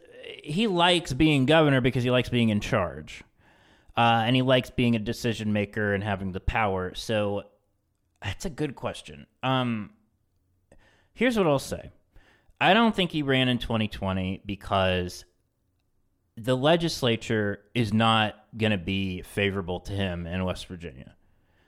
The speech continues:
Not like it was when he was governor back in, it was like, what, like, oh six, maybe?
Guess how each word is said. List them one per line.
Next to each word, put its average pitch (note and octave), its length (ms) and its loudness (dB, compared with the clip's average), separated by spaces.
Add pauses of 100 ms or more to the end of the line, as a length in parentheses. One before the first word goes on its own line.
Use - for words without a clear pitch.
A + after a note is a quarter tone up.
Not D3 280 2
like D3+ 180 2
it A2+ 100 -4
was A#2 380 4
when G#2+ 180 2
he A2 140 0
was G2+ 200 0
governor G2+ 400 2
back G2 340 0
in, F#2 460 -2
it F2 80 -6 (480)
was - 160 -16
like, E2 140 -14
what, E2+ 320 -8
like, E2 240 -14
oh F#2 360 -4
six, - 840 -6
maybe? G#3 1040 -4